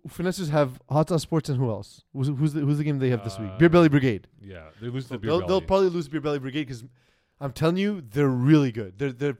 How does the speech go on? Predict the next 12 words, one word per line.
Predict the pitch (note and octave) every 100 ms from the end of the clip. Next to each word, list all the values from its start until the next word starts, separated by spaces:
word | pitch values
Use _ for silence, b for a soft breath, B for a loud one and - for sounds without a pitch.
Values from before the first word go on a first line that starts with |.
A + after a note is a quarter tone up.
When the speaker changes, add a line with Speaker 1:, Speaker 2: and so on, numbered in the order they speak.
| -
Speaker 1:
they're | C#3+
the | C3
class | B2+ D3+ D3+ C#3+
of |
the | C3+
class | - C3 A#2+
in, | B2 B2 A#2
in, | A#2+ A#2 A2+ A2
in | A#2+ A2 G#2+
Division | G#2+ G#2+ G#2 G#2+
Four, | - D3 D3 b b b b b -
and, | C#3+ C#3 C3 B2+ B2